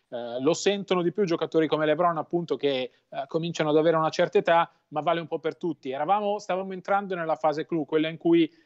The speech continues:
le squadre che fanno i playoff devono aumentare i giri e arrivare in forma da qui a un mese,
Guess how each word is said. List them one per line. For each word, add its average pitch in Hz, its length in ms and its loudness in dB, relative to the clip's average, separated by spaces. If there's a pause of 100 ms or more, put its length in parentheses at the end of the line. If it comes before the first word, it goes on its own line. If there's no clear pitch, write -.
le 147 120 -4
squadre 214 360 0
che 190 80 -2
fanno 180 200 -2
i 175 60 -6
playoff 180 420 0
devono 151 280 -4
aumentare 156 440 -4
i 165 60 0
giri 170 220 -2
e 175 40 -2
arrivare 147 480 0 (220)
in 156 180 -8
forma 185 440 2
da 165 100 0
qui 180 160 4
a 185 60 6
un 185 80 -4
mese, 185 460 0